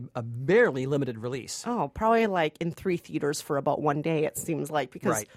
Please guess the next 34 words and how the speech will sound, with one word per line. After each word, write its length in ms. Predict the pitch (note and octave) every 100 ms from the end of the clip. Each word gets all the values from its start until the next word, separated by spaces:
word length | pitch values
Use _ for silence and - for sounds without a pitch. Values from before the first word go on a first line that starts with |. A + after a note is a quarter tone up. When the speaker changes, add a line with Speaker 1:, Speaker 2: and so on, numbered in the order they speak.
| _
Speaker 2:
we 140 | A3 E4+
should 200 | - C4+
have 140 | B3+
seen 220 | - A#3+
this 140 | A#3+ A#3+
movie 300 | E4 C4+ D#3+
with 160 | D#3
this 180 | - G3+
cast 520 | - A#3+ A#3+ F3 -
and 200 | C#3 C#3+
so 180 | - D#3+
on, 240 | C#3+ B2 D#3
but 240 | F3 D#3+ -
Speaker 1:
One 200 | A#2+ A#2+
would 120 | C3+
think. 300 | - A#3 F3 -
Speaker 2:
One 320 | F3 F#3 G#3+
would 220 | A#3 A3
think. 360 | D#4+ E4 E3 -
So 480 | - C4+ G3+ D#3+ F3+ _ _
it 140 | D#3 -
shows 240 | A3+ A3
up 140 | A3 G#3+
on 120 | G#3
the 80 | F3
Apple 300 | G3+ - G3
T 300 | - G#3 G#3
V, 380 | G#3 A3 A3+
and 160 | F#3 D#3+
then 200 | F3 F3+ - - _
I 180 | - E3+
say 260 | F3 G3 F3+
to 80 | F3
Rafer, 460 | F#3 F#3 G3+ F#3